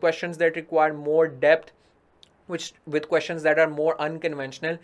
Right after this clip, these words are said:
जिसकी वजह से लोगों की कन्वेंशनल प्रिपरेशन से उतनी अच्छी ना हो सके तैयारी, और उस सब्जेक्ट में उनके उस साल relatively कम नंबर आएँ और एवरेज overall नीचे चली जाए उस सब्जेक्ट के अंदर, और आप उससे ये अखज़ करें कि जी स्कोरिंग ट्रेंड, अ, नीचे चला गया।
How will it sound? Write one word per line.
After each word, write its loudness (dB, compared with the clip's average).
जिसकी -8
वजह 2
से -4
लोगों 2
की -8
कन्वेंशनल -8
प्रिपरेशन -6
से -10
उतनी -10
अच्छी -10
ना -8
हो -6
सके -10
तैयारी, -2
और -4
उस -8
सब्जेक्ट 0
में -6
उनके -6
उस -6
साल 2
relatively -2
कम -2
नंबर 2
आएँ -4
और 6
एवरेज 2
overall 2
नीचे -8
चली -6
जाए 2
उस -2
सब्जेक्ट -6
के -10
अंदर, -8
और 4
आप 4
उससे -6
ये 0
अखज़ 0
करें -8
कि -8
जी -4
स्कोरिंग -6
ट्रेंड, -14
अ, 2
नीचे -10
चला -14
गया। -20